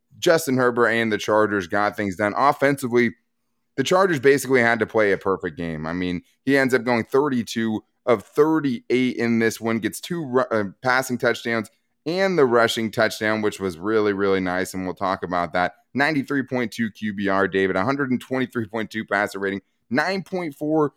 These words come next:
yards per attempt. The Chargers offense really needed him down the stretch. The Chargers scored on every drive in the second half,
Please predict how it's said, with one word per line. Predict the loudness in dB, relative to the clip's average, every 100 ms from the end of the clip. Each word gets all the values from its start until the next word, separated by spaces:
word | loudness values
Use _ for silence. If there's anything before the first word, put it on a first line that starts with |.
| _ 0
yards | 2 4 2 2
per | 2 2
attempt. | 2 2 0 0
The |
Chargers | -4 0 0 0
offense | 0 0 -2 -6 _ _ _
really | -4 2 4 4
needed | 2 2 0
him | 0 2
down | 0 0
the | -2
stretch. | 0 0 0 -6 _
The | -2
Chargers | 2 2 0
scored | -2 0 2
on | 2
every | 2 2 0
drive | 0 2 2 2
in | -2
the | -4
second | -2 -2
half, | -2 -4